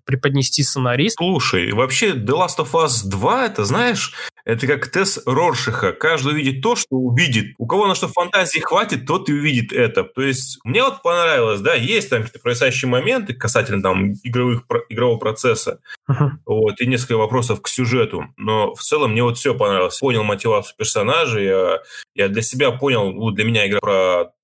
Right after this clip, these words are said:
Speaker 2: месть, доп-, допустим, да, то, что мне там какую-то правду в какой-то там единственной там этой инстанции, в общем, там, как, как ты любишь говорить, да.
Speaker 1: Мгм.
Speaker 2: Кому-то не хватило мотивации персонажа, у кого-то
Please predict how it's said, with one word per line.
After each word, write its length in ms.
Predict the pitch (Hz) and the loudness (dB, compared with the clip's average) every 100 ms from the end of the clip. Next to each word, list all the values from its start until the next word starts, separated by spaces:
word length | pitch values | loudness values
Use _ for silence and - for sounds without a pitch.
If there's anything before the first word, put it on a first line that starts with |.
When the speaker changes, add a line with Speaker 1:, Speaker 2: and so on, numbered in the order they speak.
| 107 | -4
Speaker 2:
месть, 360 | 131 196 135 | 0 0 0
доп-, 160 | 120 117 117 | -2 -2 -2
допустим, 540 | 113 117 113 - 98 | -2 0 0 0 2
да, 140 | 113 131 | 0 0
то, 100 | 101 | -2
что 120 | - | -4
мне 60 | 98 | 0
там 180 | 98 90 | 0 -2
какую-то 400 | 95 - - - | -4 -4 -4 -2
правду 320 | 131 143 117 107 | -2 0 0 -2
в 40 | |
какой-то 220 | - 107 | -4 -2
там 240 | 104 95 92 | -2 -2 -2
единственной 420 | 101 113 107 107 | 0 0 0 -2
там 180 | - 92 | -2 -2
этой 420 | - 110 98 104 - - - | -2 -4 -4 -4 -4 -8 -8
инстанции, 640 | - 117 - 214 214 - 156 | -4 0 2 2 2 2 2
в 60 | |
общем, 300 | 156 147 139 | 2 2 0
там, 140 | 110 95 | -2 -2
как, 120 | 98 | -2
как 180 | 135 127 | -2 -2
ты 60 | 131 | 0
любишь 240 | 120 117 117 | 0 0 0
говорить, 400 | 139 135 127 113 | 2 2 2 2
да. 100 | 127 | 2
Speaker 1:
Мгм. 240 | 147 151 147 - - - | 4 2 2 -4 -8 -4
Speaker 2:
Кому-то 240 | 214 247 | -2 0
не 60 | 202 | -2
хватило 300 | 165 151 131 | -2 0 0
мотивации 680 | 120 117 147 190 247 233 196 | 0 0 0 0 2 2 0
персонажа, 440 | 180 - 170 135 | 0 2 2 0
у 20 | 135 | 0
кого-то 260 | 226 220 | 0 0